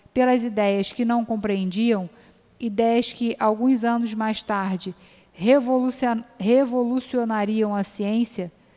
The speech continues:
os costumes e a indústria, como esperar que uma questão estranha aos seus trabalhos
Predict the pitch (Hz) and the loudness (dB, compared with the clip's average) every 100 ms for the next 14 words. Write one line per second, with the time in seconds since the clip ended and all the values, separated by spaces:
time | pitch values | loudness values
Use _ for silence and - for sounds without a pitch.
0 | _ _ _ _ _ - - 311 - 302 | _ _ _ _ _ -16 -6 -4 -2 -4
1 | - 247 233 226 202 196 190 208 240 - | 0 0 2 2 0 -2 -2 0 -2 -2
2 | 185 180 _ _ 269 359 370 - 285 226 | -8 -8 _ _ 0 0 0 -2 0 2
3 | 240 247 - - _ - 247 254 247 254 | 0 -2 -6 -20 _ -4 0 2 2 -2
4 | - 220 254 - - 247 247 214 208 226 | -2 -2 -2 -2 -2 0 2 0 0 -2
5 | - 233 - 208 196 240 233 196 185 | 0 -2 0 -2 2 4 4 0 -8